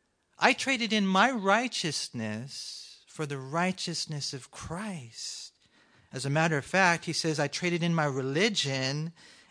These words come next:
and I counted it as dung." That's what that word is, poop. I mean, it's bad. I mean,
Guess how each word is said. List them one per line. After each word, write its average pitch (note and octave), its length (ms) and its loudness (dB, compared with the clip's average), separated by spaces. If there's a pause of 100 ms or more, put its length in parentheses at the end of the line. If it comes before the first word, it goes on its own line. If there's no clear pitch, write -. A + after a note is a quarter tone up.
and D3 140 2
I C#3+ 100 2
counted F3 520 2
it E3 240 4
as C#3 520 2 (200)
dung." C3+ 640 -4 (1200)
That's D3 320 2
what D#3 140 0
that C#3 180 4
word C#3+ 220 0
is, - 460 -6 (420)
poop. F3+ 340 -6
I B2+ 80 -2
mean, C#3 160 -4
it's - 180 -6
bad. D#3+ 600 -2
I B2 80 -4
mean, A#2+ 340 -6